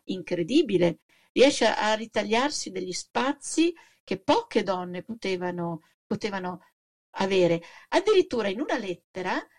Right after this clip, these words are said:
lei scrive una frase particolarissima che secondo me la, la, la definisce, e lei scrive di se stessa: "C'è un animo di Cesare nell'animo di una donna". Sa anche lei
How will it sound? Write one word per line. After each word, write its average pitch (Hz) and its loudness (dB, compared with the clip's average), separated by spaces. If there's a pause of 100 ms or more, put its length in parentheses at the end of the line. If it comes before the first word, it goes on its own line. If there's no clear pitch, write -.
(140)
lei 277 2
scrive 196 -4
una 180 -8
frase 320 0
particolarissima 247 0
che 214 -2
secondo 202 -4
me 220 0
la, 185 -2
la, 170 -4
la 196 2
definisce, 190 -12 (360)
e - -8
lei 453 4
scrive 165 -4 (600)
di 226 -4
se 247 6
stessa: 175 0 (280)
"C'è 277 0
un 302 0
animo 190 -2
di 202 -10
Cesare 330 -2
nell'animo 233 -6
di 196 -16
una 185 -10
donna". - -14 (440)
Sa - -2 (480)
anche 302 0
lei 277 0